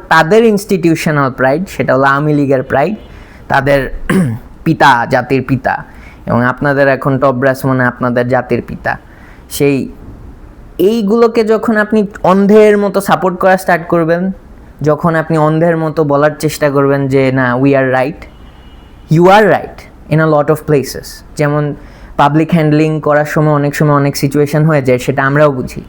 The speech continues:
কিন্তু কিছু জিনিস কিন্তু you know, we all know,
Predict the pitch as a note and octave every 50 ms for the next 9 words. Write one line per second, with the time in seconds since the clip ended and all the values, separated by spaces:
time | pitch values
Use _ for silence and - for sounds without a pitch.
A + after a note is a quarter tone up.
0 | - - - - - - - - - - - - - - - D#3 D3+ E3 D#3 -
1 | F3+ - - G#3+ G#3 F3+ G3 G3 G3+ G#3 G3 - - - G#3 G#3 G3+ G3+ A3 A#3
2 | C4+ D4 - - - - - D#3 D3+ D#3+ F#3 G#3 G#3 G#3 G#3+ G#3+ G#3+ G3 D#3+ D#3
3 | E3 E3+ F3+ - D3 D3 D#3 D#3+ D3+ C#3+ B2+ A#2